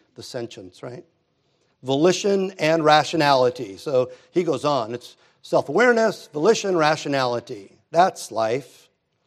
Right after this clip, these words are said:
Thus, here's my conclusion, it should be recognized that not all men are human.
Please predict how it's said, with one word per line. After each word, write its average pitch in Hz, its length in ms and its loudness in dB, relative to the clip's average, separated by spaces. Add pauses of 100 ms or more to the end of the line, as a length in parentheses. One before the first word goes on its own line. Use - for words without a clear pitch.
(360)
Thus, 151 760 2 (320)
here's 120 200 -12
my 113 140 -6
conclusion, 143 720 -2
it 160 100 -4
should 160 140 -6
be 143 100 -2
recognized 123 960 -4 (460)
that 160 260 0
not 196 400 0
all 190 320 4
men 151 400 -4
are 131 160 -4
human. 156 460 -6